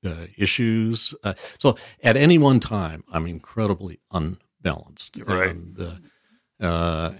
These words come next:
Speaker 1: and unfortunately, the family is the one that tends to suffer, uh, uh,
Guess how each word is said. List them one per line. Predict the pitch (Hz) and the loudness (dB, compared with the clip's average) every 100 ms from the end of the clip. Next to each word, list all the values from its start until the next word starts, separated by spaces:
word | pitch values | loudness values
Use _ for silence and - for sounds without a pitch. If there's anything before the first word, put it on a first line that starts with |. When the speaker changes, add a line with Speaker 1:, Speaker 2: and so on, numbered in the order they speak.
| _ | _
Speaker 1:
and | 95 98 | 2 4
unfortunately, | 101 - 180 - 175 - 113 | 2 2 2 4 2 4 4
the | 90 | 2
family | - 95 104 113 85 | 2 2 4 2 0
is | 69 | -2
the | - | -2
one | 82 82 | -2 -2
that | - | -6
tends | - 87 92 - | -4 -4 -4 -10
to | - | -10
suffer, | - - - 85 92 92 | -8 -8 -6 -8 -8 -16
uh, | 95 95 92 _ _ _ - | -16 -18 -20 _ _ _ -14
uh, | 113 101 98 | -10 -10 -14